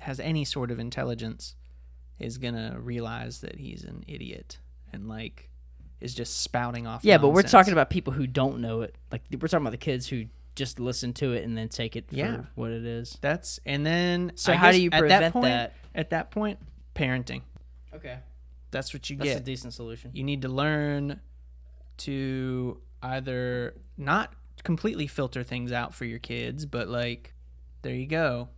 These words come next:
Speaker 1: That's, that's where it starts. It starts with parenting. So if you don't want them to be exposed to these idiot athletes or celebrities or,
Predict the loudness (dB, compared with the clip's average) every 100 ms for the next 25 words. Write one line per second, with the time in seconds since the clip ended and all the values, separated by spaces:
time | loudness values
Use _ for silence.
0 | -20 -20 -8 -4 -4 -4 -8 -6 -6 -6
1 | -2 -4 -4 -12 -16 -20 -20 -20 -20 -20
2 | -18 -12 -8 -8 -8 -8 -6 -6 -6 -6
3 | -8 -8 -12 -20 -20 -20 -20 -20 -20 -20
4 | -20 -20 -20 -20 -20 -20 -20 -20 -18 -20
5 | -14 -8 -6 -4 -6 -10 -12 -8 -4 -4
6 | -4 -4 -6 -6 -8 -6 -6 -6 -6 -8
7 | -4 -2 -4 -6 -8 -8 -4 -4 -6 -8
8 | -6 -4 -2 -2 -4 -6 -6 -8 -8 -6
9 | -8 -6 -4 -4 -2 -4 -2 -2 -2 -4
10 | -6 -6 -8